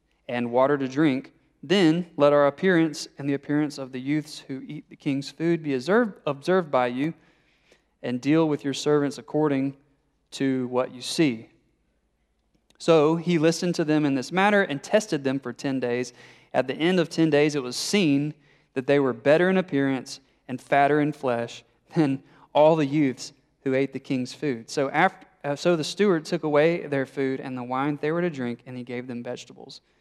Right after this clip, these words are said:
So God blessed them. Calorically speaking, they should not have been fatter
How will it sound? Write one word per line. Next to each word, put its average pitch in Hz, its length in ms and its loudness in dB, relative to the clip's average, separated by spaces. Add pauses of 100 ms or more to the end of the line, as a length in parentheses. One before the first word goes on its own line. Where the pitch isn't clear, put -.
(420)
So 135 180 -6
God 135 400 2
blessed 135 380 -2
them. 117 240 -12 (1800)
Calorically 165 760 2
speaking, 123 600 -2
they 131 140 0
should 135 220 -4
not 131 220 -2
have 135 100 -4
been 127 160 -4
fatter 139 680 -2